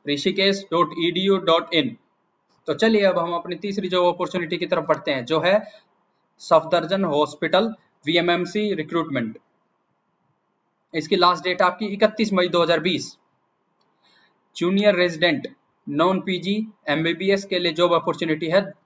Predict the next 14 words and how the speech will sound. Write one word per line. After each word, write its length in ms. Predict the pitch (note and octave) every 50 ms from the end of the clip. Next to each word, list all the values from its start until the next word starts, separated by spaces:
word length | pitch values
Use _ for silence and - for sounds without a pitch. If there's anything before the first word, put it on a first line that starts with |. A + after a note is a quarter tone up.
| _ C#3
दो 160 | E3+ F#3+ F#3+
सौ 260 | F#3+ - - A3 G#3+
बयासी 520 | G#3 - F3 F3 F3+ F3+ F#3 - - F#3+
पोस्ट 360 | F#3+ - E3 D#3 C#3+ - - F3
हैं 80 | G3+
यहाँ 200 | A#3+ F#3+ D#3+ D#3+
पे, 120 | - - A#2 - _ _ _ _ _ _ _ _ _
तो 60 | - C#3+
आप 360 | - - D3+ D3+ - - - -
इसके 200 | D3+ D3+ - -
लिए 120 | D#3+ D#3+ D#3
जरूर 280 | D3+ D#3 D#3 E3 D#3+
भरें 220 | D3+ D#3 D3 D#3+ D#3+
फॉर्म। 220 | - F3 E3 F3